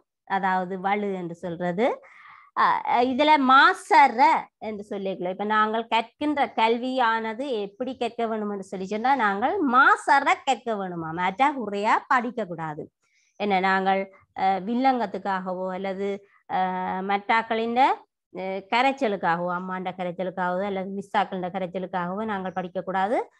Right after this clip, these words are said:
நாங்கள் படிக்கின்ற படிப்பை என்ன செய்ய வேணும்? உணர்ந்து நாங்கள் ஆசையாக எங்களுக்காக படிக்க வேணும். அதுதான்,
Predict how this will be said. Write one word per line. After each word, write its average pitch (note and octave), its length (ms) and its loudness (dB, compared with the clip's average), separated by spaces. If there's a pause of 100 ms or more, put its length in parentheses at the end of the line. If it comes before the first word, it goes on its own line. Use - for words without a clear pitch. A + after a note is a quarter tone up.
நாங்கள் B3 300 2
படிக்கின்ற C4+ 400 0
படிப்பை B3+ 360 0
என்ன B3+ 160 -4
செய்ய B3+ 240 -2
வேணும்? C4 220 -4
உணர்ந்து B3+ 380 -6
நாங்கள் B3+ 460 -2
ஆசையாக C#4+ 840 0
எங்களுக்காக D4+ 640 -4
படிக்க G3 340 -10
வேணும். D#3+ 240 -10
அதுதான், G#3+ 460 0